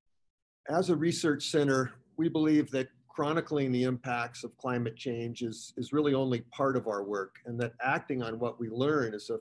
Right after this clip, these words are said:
fulfillment of our public research mission. And we know that climate actions are most just and effective when they're made in community and attend to the experiences and needs of those most affected by climate change.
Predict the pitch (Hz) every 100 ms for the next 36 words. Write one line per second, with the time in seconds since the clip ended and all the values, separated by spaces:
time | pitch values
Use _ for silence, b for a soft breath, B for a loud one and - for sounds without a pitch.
0 | - 117 - 143 131 110 - 117 120 110
1 | 107 - 120 113 - 120 120 - 104 -
2 | 113 120 - 95 _ _ _ _ _ _
3 | _ _ _ _ _ 135 131 147 147 160
4 | 165 143 - 147 143 131 123 131 - 127
5 | 123 123 127 123 - 135 147 147 - 120
6 | 117 - 160 - 123 110 - _ 127 127
7 | 123 120 123 127 127 123 139 160 151 139
8 | 147 139 113 113 123 - 123 120 - 151
9 | 147 127 123 117 - - 135 135 131 127
10 | 120 113 110 117 131 127 117 117 - 123
11 | 120 113 - 120 123 - 120 - 131 -
12 | 110 110 117 139 - 104 95 - - 92
13 | - -